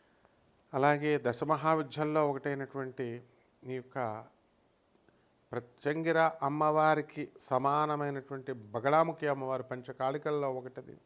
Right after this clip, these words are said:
ఆ అమ్మవారి యొక్క హోమాన్ని మీ ఇళ్లలో జరిపించుకోవడం ద్వారా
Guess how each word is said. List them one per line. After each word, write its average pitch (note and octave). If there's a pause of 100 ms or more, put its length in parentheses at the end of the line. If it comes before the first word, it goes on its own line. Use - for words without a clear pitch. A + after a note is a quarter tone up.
(1000)
ఆ D3
అమ్మవారి E3
యొక్క F3+
హోమాన్ని C#3+
మీ C3+
ఇళ్లలో B2+
జరిపించుకోవడం B2
ద్వారా A#2